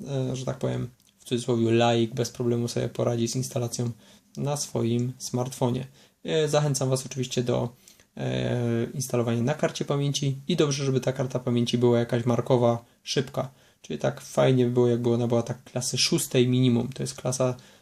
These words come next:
e, sześć megabajtów zapisu, e, jak dobrze pamiętam, klasa szósta, e, generuje. A odczyt jest zawsze szybszy, więc,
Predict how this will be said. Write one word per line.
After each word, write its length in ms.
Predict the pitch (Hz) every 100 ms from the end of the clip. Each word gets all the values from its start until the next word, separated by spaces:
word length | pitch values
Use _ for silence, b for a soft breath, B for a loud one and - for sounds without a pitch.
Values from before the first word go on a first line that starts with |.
| B -
e, 440 | 127 120 117 120
sześć 280 | - 127 123
megabajtów 1600 | 120 120 120 - _ _ _ _ _ _ - - 123 127 127 123
zapisu, 540 | 117 113 110 117 117 113 - -
e, 760 | 131 123 120 120 - 135 - - - -
jak 180 | 120 123
dobrze 220 | 123 117
pamiętam, 500 | 120 120 117 113 113
klasa 280 | 110 120 127
szósta, 440 | - 135 - 123 - b b b _
e, 480 | - 127 113 113 127 -
generuje. 520 | 127 117 117 123 117 - _ b _ -
A 220 | 135 131
odczyt 380 | 139 135 135 123
jest 160 | 120
zawsze 280 | 117 117 123
szybszy, 380 | - 131 - 117
więc, 360 | 117 117 -